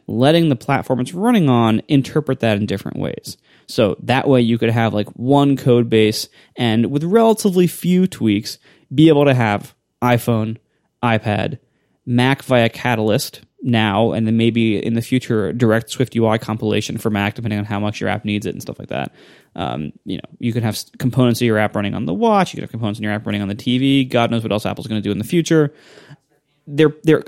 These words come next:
obviously pushing more and more towards this, this thing of just, like, stock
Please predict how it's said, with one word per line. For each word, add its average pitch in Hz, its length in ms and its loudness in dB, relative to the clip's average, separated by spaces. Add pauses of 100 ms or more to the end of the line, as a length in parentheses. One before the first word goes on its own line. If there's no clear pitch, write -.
(120)
obviously 185 400 2
pushing 120 500 0
more 120 440 2
and 110 80 2
more 110 200 0
towards - 540 -4
this, 110 480 -4 (220)
this 131 380 0
thing - 140 -4
of - 80 -10
just, - 160 -8
like, - 200 -4 (460)
stock - 680 -2